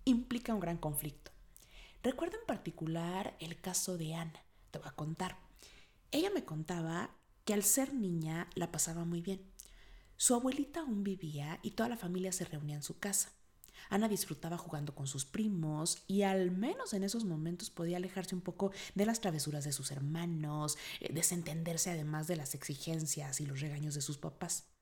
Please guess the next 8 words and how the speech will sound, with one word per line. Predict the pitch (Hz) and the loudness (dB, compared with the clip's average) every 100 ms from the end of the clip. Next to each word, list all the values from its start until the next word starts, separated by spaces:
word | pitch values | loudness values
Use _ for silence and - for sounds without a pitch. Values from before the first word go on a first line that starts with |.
| _ _ _ - - - - - | _ _ _ -20 -20 -20 -20 -6
Luego, | - 208 285 185 160 196 - - | 4 6 6 2 -2 -4 -12 -16
cuando | - - 139 | -14 -8 -6
creció | 147 143 - 208 202 | -2 0 2 4 2
y | |
tuvo | 160 165 151 | 0 -2 -4
su | 139 139 | -4 -6
propia | 151 170 | -4 -4
familia, | 170 190 208 160 156 | -2 -2 0 0 0